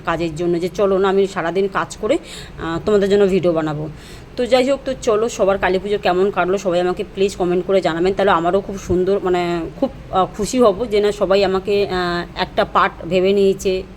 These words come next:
আমি আপনাদের অনেক, আহ, ভালোবাসা পাচ্ছি, বা আমি আপনাদের, আহ, মানে, ভালোবাসার পাত্রী। যাই হোক, তো আমি কালী পুজোর দিন কী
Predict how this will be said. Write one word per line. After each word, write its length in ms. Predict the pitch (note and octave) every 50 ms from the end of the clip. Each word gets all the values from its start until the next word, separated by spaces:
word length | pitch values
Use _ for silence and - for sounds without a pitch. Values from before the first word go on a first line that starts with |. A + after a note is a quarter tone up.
| - -
আমি 380 | - E3+ F3+ F3 F3+ F#3 F#3 F3 - - - - - - - - - - -
আপনাদের 340 | E3+ F3 F#3 F#3+ F3 F#3+ F#3
অনেক, 360 | F#3 E3+ F3+ G#3 A3+ - -
আহ, 680 | - F3+ F3 E3+ E3+ - - - - - - - E3
ভালোবাসা 440 | E3+ F3 F#3 F#3 G3 G3+ G#3 G3+ A3 G#3+
পাচ্ছি, 460 | - A3+ - F#3+ - - - - A#3 G#3
বা 100 | F#3+ G#3
আমি 200 | F#3+ F#3 F#3+ F#3+
আপনাদের, 380 | F3 F#3 G3 F#3+ F3 G3+ G3+ G3 - - - - - - -
আহ, 300 | G3 G3+ G#3 G3 F#3+ G3
মানে, 480 | F#3 F#3 F#3 F#3 F#3 F#3 F#3 F#3 F#3
ভালোবাসার 500 | F3+ F#3+ F#3+ F#3+ G3 F#3+ G3 F#3+ G#3+ G3 F#3+
পাত্রী। 360 | - F#3 F3+ - - - G#3+
যাই 220 | F#3+ G3+ A3 A#3 B3+
হোক, 100 | D4 D#4+ - - - - - - - - - -
তো 340 | - G3 F#3+ F#3+ F#3 F#3 F3
আমি 560 | F#3+ F#3 F3+ F#3 F#3 F#3+ G3 G3 G3 G3+ G3 G3 G3 -
কালী 200 | - F#3 E3+ F#3
পুজোর 260 | G3 G3 G#3+ G3+ G#3 F#3
দিন 160 | G#3+ G#3+ G#3+ G3+
কী 100 | - G3